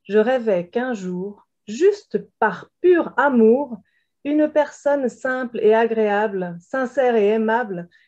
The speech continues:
viendrait me visiter, juste pour m'aider à bouger, à me booster, juste pour me faire réaliser que je pouvais m'autoriser, que je pouvais oser m'aimer,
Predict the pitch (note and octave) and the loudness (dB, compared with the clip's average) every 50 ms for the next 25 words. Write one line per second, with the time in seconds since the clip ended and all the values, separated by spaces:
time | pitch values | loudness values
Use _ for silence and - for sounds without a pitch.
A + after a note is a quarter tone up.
0 | _ _ F3 G#3+ A3+ A#3 A#3 A3 A3+ B3 B3 A#3 G#3 F#3+ F#3+ F#3 F#3+ A3+ A#3+ G#3+ | _ _ 0 2 4 4 4 2 2 2 2 2 2 0 -2 -6 -6 -8 -8 -6
1 | G#3+ G3+ G3 - _ - E3+ D#3+ D#3 - _ _ _ _ _ G3+ G#3 C#4+ F4 F4 | -8 -10 -10 -12 _ -8 -8 -8 -8 -12 _ _ _ _ _ -6 -2 0 0 -2
2 | - - B3 A#3 - B3 A3+ A3 G#3+ G#3+ A3+ B3 C4 A#3+ A#3 C#4 C4+ B3 A3 G3+ | -2 -4 -6 -2 0 0 2 4 4 4 4 4 4 2 0 0 0 0 0 0
3 | G3 G#3 C4 C#4+ C4+ A#3+ B3 A3+ G3+ G3+ - - _ _ _ _ _ _ _ C4 | -2 -4 -6 -6 -4 0 0 0 0 0 -2 -10 _ _ _ _ _ _ _ 0
4 | C4 C#4 C#4+ A3+ G#3+ C#4 D#4+ E4 - - - _ A3+ G3 F3 F3 - _ _ _ | 2 4 4 2 4 2 2 0 0 -4 -4 _ 0 0 0 -4 -10 _ _ _
5 | _ _ _ _ _ G3 A#3+ D#4+ F#4 - - C4 - - C4+ C4+ C4+ C4+ C4 - | _ _ _ _ _ -4 0 0 0 0 -2 -6 -6 -8 -4 -2 -2 -2 -2 -2
6 | D4 C#4 C4 A#3+ - - G3+ F3 A#3+ D4 D#4+ D4 C4+ B3 A#3 A3+ A3 G3+ G3+ A3 | -2 -2 -2 -2 -4 -6 -6 -4 -2 -2 -2 -2 -2 -2 -4 -4 -6 -4 -2 -2
7 | A#3 C4 - _ _ _ _ _ _ _ _ _ _ _ A#3 A3 G3+ G#3+ G#3 G3+ | -2 -2 -4 _ _ _ _ _ _ _ _ _ _ _ 0 0 2 0 -2 -4
8 | - - B3 G#3+ B3 A#3+ A3+ A3 A3+ A#3+ A#3 A#3+ - A#3 A3 A3+ G3+ G#3 F#3+ F3+ | -6 -8 -4 0 0 2 2 2 0 0 -2 -4 -6 -8 -6 -6 -8 -10 -12 -12
9 | - E3 E3 E3 _ _ _ _ _ _ _ _ _ _ _ _ _ - A#3 A3+ | -14 -14 -14 -16 _ _ _ _ _ _ _ _ _ _ _ _ _ 0 0 2
10 | G#3+ A#3 A3+ A3 A3 - - B3 A#3 A3+ A3 A#3+ B3 C4 C#4 - - _ _ _ | 4 4 2 2 0 -4 -6 -4 -4 0 2 2 2 2 2 -4 -10 _ _ _
11 | - C#4+ C#4+ C#4+ C#4 A#3+ - C#4+ C#4+ C#4+ C4 A3+ G#3+ A#3 C4 B3+ A#3+ G3+ E3+ E3 | -2 0 0 0 -2 -4 -4 -4 -2 -2 0 2 2 2 2 2 0 -2 -4 -6
12 | E3 - | -10 -16